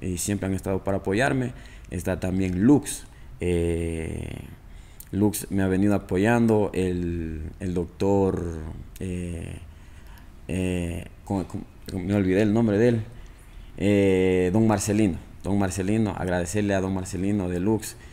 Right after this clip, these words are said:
que al momento hasta ahora me ha venido apoyando, brindándome, es un gran, gran amigo, y, y él es un fanático del boxeo, que le gusta mucho el boxeo, también lo practica, también está ahí pendiente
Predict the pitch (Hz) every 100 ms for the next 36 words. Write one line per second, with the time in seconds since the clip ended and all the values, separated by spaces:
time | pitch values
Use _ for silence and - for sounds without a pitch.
0 | - - - - - - - 90 87 87
1 | 92 90 117 117 98 92 92 101 107 98
2 | 92 98 101 92 92 92 113 117 107 104
3 | - - 92 92 123 113 101 92 - -
4 | - 92 92 110 107 101 90 82 80 80
5 | - - - - - - - - 92 107
6 | 104 98 127 135 127 117 - - - -
7 | - - - - - 98 101 98 90 90
8 | 117 131 120 - - 139 147 113 117 151
9 | - 110 101 95 101 135 107 - 87 101
10 | 127 104 120 117 92 120 120 90 92 95
11 | 104 92 - 80 - 101 113 - 101 98
12 | - - - 90 92 90 87 - 87 95
13 | - 85 80 98 107 - 90